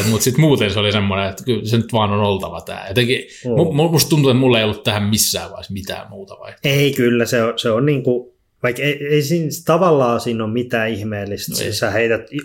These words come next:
Speaker 2: oli se mikä niistä he-, heittopaikka tahansa, mut se on vaan, se on semmonen,
Speaker 1: Mm.
Speaker 2: se on Wintropin vitonen.
Speaker 1: Joo. Ja tohon mun, niinku, flowhun, niin nyt on aika sillai, no pari kovaa, sit vähän tarkempi kovaa, ja nyt taas,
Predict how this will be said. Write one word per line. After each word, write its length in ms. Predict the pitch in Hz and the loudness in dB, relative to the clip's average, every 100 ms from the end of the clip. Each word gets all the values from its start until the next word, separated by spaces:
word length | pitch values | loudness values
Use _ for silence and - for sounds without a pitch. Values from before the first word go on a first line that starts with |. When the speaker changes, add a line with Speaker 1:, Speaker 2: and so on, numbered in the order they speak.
| - | -2
Speaker 2:
oli 180 | 120 | 0
se 100 | 120 | 0
mikä 360 | 123 113 113 107 | -2 -2 -4 -8
niistä 340 | 123 113 - 131 | -6 -4 -4 -6
he-, 160 | 120 _ _ 113 | -8 _ _ -6
heittopaikka 480 | 104 - 117 104 107 | -6 -6 -8 -6 -2
tahansa, 460 | 131 117 113 110 | 0 0 -2 -4
mut 220 | 104 104 - | -4 -6 -2
se 140 | 120 | 0
on 140 | 113 | 0
vaan, 260 | 127 127 107 - - _ _ | 2 2 0 -4 -18 _ _
se 200 | - 151 | -2 2
on 100 | 131 | 4
semmonen, 380 | 185 160 127 113 - - - | 4 2 2 -2 -6 -8 -6
Speaker 1:
Mm. 60 | 117 98 - | -4 -4 -8
Speaker 2:
se 140 | - 127 | -6 -2
on 140 | 135 | 2
Wintropin 520 | 151 131 - 120 113 | 2 2 -2 -4 -4
vitonen. 400 | 104 101 - - - - _ | -6 -8 -10 -18 -18 -20 _
Speaker 1:
Joo. 280 | 104 95 - _ _ _ | -8 -6 -10 _ _ _
Ja 80 | 120 | 0
tohon 260 | 135 147 156 | 2 4 2
mun, 220 | 156 165 | 4 4
niinku, 180 | 165 165 | 4 2
flowhun, 560 | 165 165 165 147 147 | 2 4 6 6 4
niin 80 | 147 | 0
nyt 160 | 147 151 | 0 2
on 100 | 156 | 4
aika 340 | 160 156 143 | 4 2 0
sillai, 460 | 127 139 135 131 123 | 2 4 4 2 0
no 420 | 139 131 113 - | 0 0 -2 -4
pari 200 | 135 139 | 0 2
kovaa, 480 | 139 131 120 120 110 | 2 2 4 2 2
sit 300 | 127 123 - | 0 -2 -2
vähän 220 | 120 110 | -2 0
tarkempi 800 | 113 110 104 104 98 98 90 - _ _ - | 0 0 0 -2 -4 -4 -6 -8 _ _ 0
kovaa, 560 | 120 113 107 104 98 | 2 4 2 2 0
ja 60 | 110 | -2
nyt 220 | 110 110 | -4 -4
taas, 360 | 120 113 104 | -2 0 0